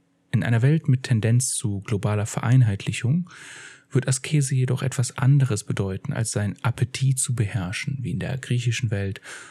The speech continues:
oder etwas anderes bedeuten, als die Kultivierung des Innenlebens, wie es das im Lateinischen war.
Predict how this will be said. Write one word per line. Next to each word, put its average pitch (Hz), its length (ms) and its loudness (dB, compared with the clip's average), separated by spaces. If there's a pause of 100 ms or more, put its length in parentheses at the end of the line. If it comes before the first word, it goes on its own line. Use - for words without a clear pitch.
(180)
oder 101 260 -2
etwas - 520 -8 (160)
anderes 98 400 0
bedeuten, 95 580 -6 (460)
als - 640 -6
die 92 460 -4 (340)
Kultivierung 104 720 2
des - 160 -8
Innenlebens, - 840 0
wie - 120 -6
es - 120 -8
das - 220 -6
im - 80 -4
Lateinischen 107 580 -4
war. - 200 -12